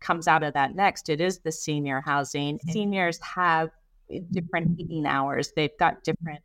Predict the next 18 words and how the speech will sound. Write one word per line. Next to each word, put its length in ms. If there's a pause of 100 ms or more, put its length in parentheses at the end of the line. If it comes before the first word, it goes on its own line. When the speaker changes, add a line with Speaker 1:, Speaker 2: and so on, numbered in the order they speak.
Speaker 1:
hobbies. 600
They've 260
got 240
different 640
things 260
that 140
they're 120
doing 440
throughout 480
the 60
day. 420
And 160
it's 180
important 720
that 240
we 220
capture 600
that 300